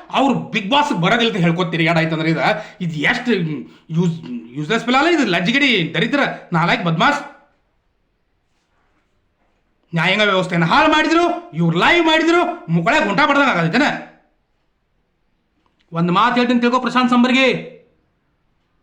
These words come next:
ನಿನಗ್ ಹಂಗ ಏನಾದ್ರು ಕುಂಡ್ಯಾಗ ತಾಕತ್ತ ಇದ್ರೆ, ನಿನಗ್ ಕುಂಡ್ಯಾಗ ತಾಕತ್ ಇದ್ರೆ, ಪವರ್ ಇದ್ರೆ ನಮ್ಮ ಉತ್ತರ ಕರ್ನಾಟಕದ ಹೆಣ್ಮಕ್ಳ ಬಗ್ಗೆ ಒಂದು ಮಾತು ಮಾತಾಡಿ ತೋರ್ಸು ನೋಡ್ರಿ ನೀ.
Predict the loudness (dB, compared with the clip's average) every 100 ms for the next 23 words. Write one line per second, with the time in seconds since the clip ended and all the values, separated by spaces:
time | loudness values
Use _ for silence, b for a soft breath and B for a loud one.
0 | _ _ _ _ _ -16 -6 0 0 2
1 | 2 2 2 0 0 0 0 0 0 0
2 | 0 2 2 0 -4 -16 _ _ _ _
3 | _ _ _ _ _ _ -20 -6 -2 0
4 | 0 0 0 0 0 0 0 0 -2 -4
5 | -2 2 2 2 0 0 2 2 2 0
6 | 0 2 2 2 0 -2 -4 -10 -2 2
7 | 2 2 0 2 2 4 4 2 2 2
8 | 0 0 0 -2 -2 -6